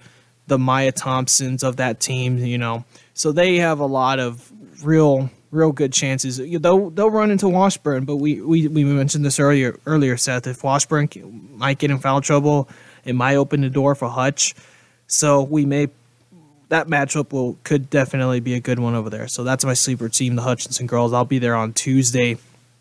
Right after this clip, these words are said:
as the Hutch girls take on Manhattan at home at the Saltire Ex-, Activity Center. And then the Hutch boys could also, also be a sleeper team as well. They'll host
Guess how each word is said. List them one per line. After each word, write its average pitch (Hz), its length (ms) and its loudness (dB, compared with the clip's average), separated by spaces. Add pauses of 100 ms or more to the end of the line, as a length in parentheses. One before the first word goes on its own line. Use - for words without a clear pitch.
(440)
as 170 220 2
the - 80 0
Hutch - 260 -2
girls 131 300 -2
take 156 220 -6
on 131 180 -2
Manhattan 131 520 -2
at 123 120 -2
home 131 280 -4
at 127 100 -6
the 123 60 -6
Saltire 123 460 -2
Ex-, 117 280 -6
Activity 170 560 -2
Center. 156 420 0 (520)
And 123 100 -6
then 123 100 0
the 113 80 -2
Hutch 135 260 -2
boys 127 360 2
could - 160 -6
also, 139 320 0
also - 180 -6
be - 140 -16
a 113 180 -12
sleeper 123 320 -8
team 120 220 -6
as 117 160 -6
well. 113 340 -2
They'll 127 180 0
host 123 400 -2